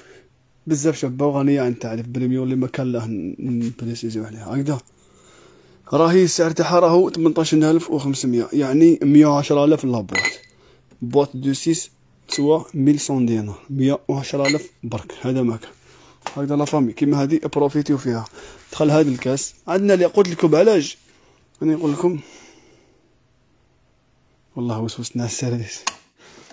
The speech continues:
والله ما كاين حاجة، والله ما كاين توسويس، غير الله غالب. ما نقدرش نقول البري تاعو باسكو نضر خاوتي التجار. هذا ما كان.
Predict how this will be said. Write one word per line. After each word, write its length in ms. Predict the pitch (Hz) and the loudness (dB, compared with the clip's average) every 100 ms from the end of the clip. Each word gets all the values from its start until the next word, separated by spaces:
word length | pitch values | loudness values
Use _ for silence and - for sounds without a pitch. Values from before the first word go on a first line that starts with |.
| _ _ _ 170 | _ _ _ -4
والله 260 | 160 160 | 0 2
ما 140 | 165 165 | 2 2
كاين 280 | 165 151 | 2 2
حاجة، 400 | 127 160 147 175 | 2 0 4 6
والله 360 | 175 165 160 156 | 10 10 8 8
ما 120 | 170 | 4
كاين 240 | 175 160 147 | 6 6 6
توسويس، 460 | 147 135 127 123 | 2 2 0 2
غير 120 | 147 | 4
الله 260 | 160 143 131 | 4 4 2
غالب. 420 | 139 151 127 110 | 2 2 0 -2
ما 180 | 127 147 | -2 -4
نقدرش 440 | 135 143 165 - | -2 2 2 2
نقول 260 | 139 139 143 | -4 0 2
البري 340 | 131 147 139 | 2 0 -2
تاعو 320 | 127 135 156 160 | 0 -2 -2 -2
باسكو 360 | 151 139 139 | -4 -6 -2
نضر 280 | 135 151 139 | 0 2 0
خاوتي 320 | - 143 156 | -4 -8 -4
التجار. 480 | 147 131 117 107 113 | -4 -6 -8 -8 -2
هذا 300 | 160 151 175 | 0 4 4
ما 180 | 151 135 | 4 -2
كان. 220 | - | -4